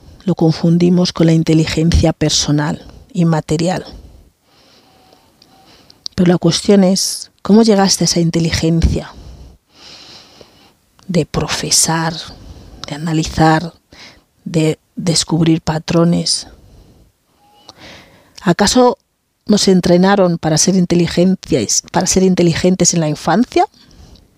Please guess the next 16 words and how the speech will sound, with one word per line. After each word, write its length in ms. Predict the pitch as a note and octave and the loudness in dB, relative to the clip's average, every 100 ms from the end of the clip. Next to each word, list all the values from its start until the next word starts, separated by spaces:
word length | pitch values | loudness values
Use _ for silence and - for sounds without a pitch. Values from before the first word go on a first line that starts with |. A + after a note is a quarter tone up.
| _ _ F#3 | _ _ -2
¿Desde 220 | F#3 E3 | 2 2
bebé? 320 | D3 F3 C#4 _ _ _ _ _ _ - - - _ | 2 0 -2 _ _ _ _ _ _ -20 -18 -20 _
¿Desde 240 | F#3 F3 | 0 2
el 80 | F3 | 0
útero? 360 | G#3 - D#4 G4 _ - - _ _ _ _ _ _ _ - - - | 0 0 0 -2 _ -20 -20 _ _ _ _ _ _ _ -20 -20 -6
¿Desde 240 | F#3+ F#3+ F#3 | 0 2 4
la 140 | F#3 | 2
preconcepción 960 | - F3+ - F3+ - F3 - - B3+ F4 - - | 0 -2 -2 -2 0 -2 -2 0 0 0 -4 -6
nos 180 | A3+ - | -2 0
entrenaron 460 | F3+ F#3 F#3+ G#3 G3 | 0 2 2 2 2
para 180 | F#3 | 0
tener 260 | F3+ F#3+ G3 | 2 0 2
ese 160 | F#3+ F#3 | 0 -2
tipo 220 | F#3 F3+ | 0 2
de 80 | F3 | 2
inteligencia? 760 | F3+ F3 - F#3+ G3+ - C4 | 2 0 0 0 2 0 -2